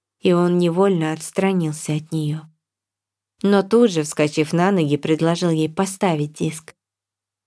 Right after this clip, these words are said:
Не дожидаясь ее ответа, он подошел к стереосистеме и поставил его в проигрыватель.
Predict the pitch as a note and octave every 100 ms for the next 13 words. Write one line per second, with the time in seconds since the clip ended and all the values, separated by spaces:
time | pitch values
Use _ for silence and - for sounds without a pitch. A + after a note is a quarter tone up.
0 | _ _ _ _ _ G#3+ G3 F3+ F3 E3+
1 | F3 F3 E3+ E3 F3 E3 D#3+ D#3+ F3+ A3
2 | A3 E3+ E3 E3 D#3+ D#3+ D#3+ D#3+ E3+ -
3 | - E3+ D#3+ D#3 E3 D#3 - G#3+ G3+ E3+
4 | F3 F#3+ F3+ E3+ F#3 F3 F3 E3+ E3 D#3
5 | D#3 - E3 D#3 D#3 D#3 D#3 - -